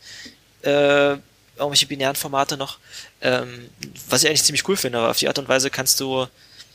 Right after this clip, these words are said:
wenn du mal irgendwo für größere Sachen Platz sparen möchtest, äh, das schon ganz gut wegoptimieren. Dadurch wäre cool, wenn dein, äh,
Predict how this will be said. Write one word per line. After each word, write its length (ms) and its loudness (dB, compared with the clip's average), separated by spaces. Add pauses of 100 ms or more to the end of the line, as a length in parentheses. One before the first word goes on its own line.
(200)
wenn 140 -12
du 80 -4
mal 180 -2
irgendwo 320 -6
für 160 -6
größere 380 0
Sachen 260 0
Platz 240 0
sparen 420 0
möchtest, 520 0
äh, 340 -4
das 360 0
schon 340 0
ganz 200 -2
gut 260 -8
wegoptimieren. 580 -6
Dadurch 340 -6
wäre 280 4
cool, 100 -4
wenn 240 -8 (280)
dein, 440 -2 (600)
äh, 380 2